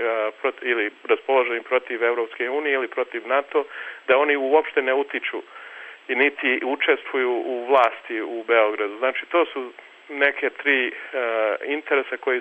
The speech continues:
su značajni i dan danas. Uz to možemo da govorimo o toj globalnoj borbi protiv terorizma, koja je neka vrsta okvir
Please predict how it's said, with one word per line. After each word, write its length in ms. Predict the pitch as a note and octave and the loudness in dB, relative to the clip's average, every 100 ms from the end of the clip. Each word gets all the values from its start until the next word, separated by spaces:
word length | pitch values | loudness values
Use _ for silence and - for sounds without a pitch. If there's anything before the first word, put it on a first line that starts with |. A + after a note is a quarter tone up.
| - | -4
su 60 | A2+ | -4
značajni 500 | A#2+ D3 - C3+ B2+ | 2 2 2 -2 -4
i 100 | A#2 B2+ | -2 0
dan 180 | B2 | 0
danas. 320 | A#2 C#3+ D#3+ C#3+ - C3+ | 2 4 4 2 -6 -8
Uz 160 | C#3+ D3 | -6 -2
to 80 | D#3 | 0
možemo 380 | C3+ C#3 C#3 B2+ | 0 0 -2 -4
da 100 | A#2+ | -2
govorimo 440 | A#2+ C3 C3+ C3 | 0 0 0 0
o 60 | B2 | -4
toj 280 | A#2+ C3 A#2+ G#2+ - - | 0 0 2 0 -4 0
globalnoj 520 | B2 C3+ B2+ B2 A2+ | 2 6 4 4 -2
borbi 300 | B2 B2+ A#2+ | 0 0 0
protiv 340 | A2+ A#2+ A#2 A2+ | -6 -6 -6 -4
terorizma, 600 | - A2+ A2+ C3 C#3 D3 B2+ - - - - | 2 2 4 0 -2 -4 -6 -10 -12 -12 -2
koja 180 | - C3+ | 2 4
je 60 | B2 | 6
neka 260 | B2 - B2 | 4 4 2
vrsta 340 | B2 C3 B2+ | 2 0 4
okvir 440 | A#2+ C3+ - A#2+ | 4 4 0 0